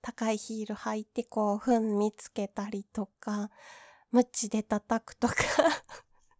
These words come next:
ちょっとやってみたいです。関心はあります。実際できるかどうかは別として、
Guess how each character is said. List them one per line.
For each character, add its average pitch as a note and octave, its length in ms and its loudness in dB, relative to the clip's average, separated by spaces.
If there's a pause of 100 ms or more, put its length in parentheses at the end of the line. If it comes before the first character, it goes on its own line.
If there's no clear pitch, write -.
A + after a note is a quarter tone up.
(920)
ち F#4 100 -4
ょ F#4+ 60 2
っ - 120 -6
と C4+ 100 2
や A#3+ 160 4
っ A3+ 40 -2
て C#4+ 300 2
み D4 140 2
た C#4+ 220 0
い A#3+ 80 0
で G#3 180 -4
す。 - 160 -10
関 E4 320 6
心 E4+ 260 2
は - 240 4
あ A#3+ 60 2
り A#3+ 120 4
ま A#3+ 160 2
す。 - 160 -6
実 B3+ 200 2
際 E4+ 200 4
で D4 140 0
き D4+ 160 -4
る C4+ 140 0
か C4 160 -4
ど B3+ 200 2
う A#3+ 40 -2
か B3+ 200 -4
は G4 240 6
別 - 380 0
と A3 160 2
し - 180 -6
て、 C#4 360 2